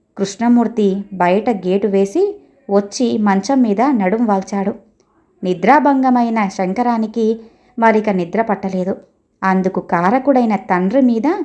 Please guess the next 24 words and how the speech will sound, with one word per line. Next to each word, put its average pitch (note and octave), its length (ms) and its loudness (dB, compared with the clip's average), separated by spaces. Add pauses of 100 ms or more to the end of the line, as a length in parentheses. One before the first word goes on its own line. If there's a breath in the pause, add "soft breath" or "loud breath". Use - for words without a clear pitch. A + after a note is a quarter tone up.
(360 loud breath)
పీకల G3 440 0
దాకా F#3 340 0
కోపం B3 360 0
వచ్చింది. G#3 520 -6 (420 soft breath)
అది G3+ 260 4
వెంటనే F#3 520 2
వెళ్ళగక్కకపోతే G#3+ 1160 0 (320 loud breath)
మరిక G3 300 4
నిద్ర F#3 340 -2
పట్టదని A3 520 0
నిశ్చయం G#3 500 -2
అయ్యాక G3 580 0 (360 loud breath)
మంచం G3 400 2
మీద C#4 180 4
నుంచి A3+ 280 -2
లేచి G#3+ 680 -2
తండ్రి G#3 380 2
గదిలోకి G#3 360 0
వెళ్ళిపోయాడు. F#3+ 640 0 (680 soft breath)
"ఏం F#3 280 2
శంకరం, G3+ 500 0 (440)
నిద్ర F#3+ 300 0
పట్టటం A3 480 0
లేదా?" G3+ 440 0